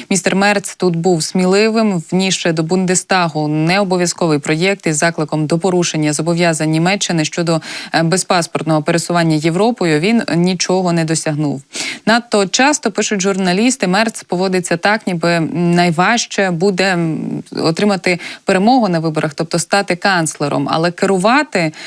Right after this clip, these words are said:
підкреслюють аналітики, буде набагато важче. Аби очолити коаліцію та проводити складні реформи у часи потрясінь, йому знадобиться мандат на кардинальні зміни.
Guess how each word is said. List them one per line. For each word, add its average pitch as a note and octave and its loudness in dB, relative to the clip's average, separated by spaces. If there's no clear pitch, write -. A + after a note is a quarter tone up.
підкреслюють F3 0
аналітики, E3+ 0
буде G#3+ 0
набагато F#3 0
важче. E3 0
Аби D3+ -2
очолити F#3+ 2
коаліцію E3+ 0
та D#3 -4
проводити F3 -2
складні F#3 0
реформи E3 -2
у D3+ -2
часи D#3 -2
потрясінь, E3+ 0
йому G3 2
знадобиться E3 -2
мандат E3 2
на E3 0
кардинальні F#3 0
зміни. D#3+ 2